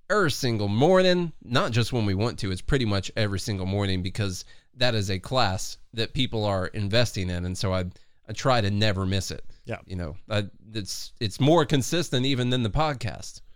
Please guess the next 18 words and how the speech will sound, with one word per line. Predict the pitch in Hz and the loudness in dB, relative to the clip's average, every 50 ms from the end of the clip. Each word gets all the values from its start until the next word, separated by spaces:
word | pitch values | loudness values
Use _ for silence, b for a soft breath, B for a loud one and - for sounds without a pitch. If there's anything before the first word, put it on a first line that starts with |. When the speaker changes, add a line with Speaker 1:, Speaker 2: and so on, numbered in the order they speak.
| _ _ _ | _ _ _
Speaker 1:
for | - 110 98 | -8 -6 -4
sure. | - - 156 139 87 - - B B B B B | -2 0 0 0 0 -2 -8 B B B B B
So | B - 151 | B 0 2
there's | 139 160 147 | 2 4 4
over | 147 160 160 151 | 4 4 4 4
two | - 214 | 2 2
hundred | 233 190 170 135 | 4 4 4 4
videos | 151 151 151 151 143 127 | 4 4 6 4 4 4
on | 139 139 | 4 2
that | 135 123 | 2 2
website. | 120 127 120 110 - 127 123 120 | 2 0 0 2 2 2 2 2
Go | 120 | 2
to | 113 | 0
master | 113 131 143 156 - 147 | 2 2 0 0 0 -2
my | 135 131 | -4 -4
stonks | - - 131 127 117 - | -2 0 -2 -2 0 0
dot | - 113 110 - | 0 0 0 2
com. | - 156 151 151 156 160 151 113 | 2 2 4 4 2 0 -2 -4